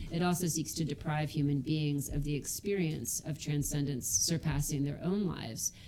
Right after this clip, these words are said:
depriving them of the perception that humans, no matter how great, no matter how able, are anything but omnipotent beings.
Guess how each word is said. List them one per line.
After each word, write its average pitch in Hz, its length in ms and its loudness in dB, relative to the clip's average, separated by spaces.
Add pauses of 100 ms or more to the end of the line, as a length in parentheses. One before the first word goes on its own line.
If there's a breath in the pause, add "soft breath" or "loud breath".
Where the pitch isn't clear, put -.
(160 loud breath)
depriving 160 500 2
them 147 160 4
of 165 100 -2
the 143 100 -2
perception 143 680 -2
that 143 160 -6
humans, 160 640 0 (240 loud breath)
no 170 120 4
matter 160 300 4
how 180 300 0
great, 147 360 -4
no 156 120 4
matter 151 260 4
how 143 260 0
able, 156 360 2
are 123 180 -4
anything 156 420 2
but 151 240 -2
omnipotent 143 600 0
beings. - 640 -4